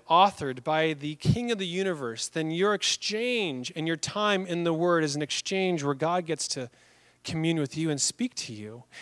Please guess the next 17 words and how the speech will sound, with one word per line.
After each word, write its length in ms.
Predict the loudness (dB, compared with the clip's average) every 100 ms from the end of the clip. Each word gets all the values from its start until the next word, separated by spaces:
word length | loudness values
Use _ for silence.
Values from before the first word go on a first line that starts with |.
| 2
He 80 | 6
gets 200 | 8 6
to 100 | 6
reveal 580 | 6 6 4 8 8 8
things. 420 | 4 -2 -2 -4
And 100 | -2
so 300 | 6 8 8 4 -14 -20 -20 _ _ _ _ _ _ _ _ _ _ _
take 440 | 2 6 6 4 -2
the 200 | 6 8
opportunity 760 | 8 4 -2 0 2 0 -2
to 120 | -6
be 140 | -4 -2
prepared 500 | -4 -4 2 2 4
for 80 | 6
whatever 240 | 8 8
might 200 | 4 0
come 440 | -2 0 0 -4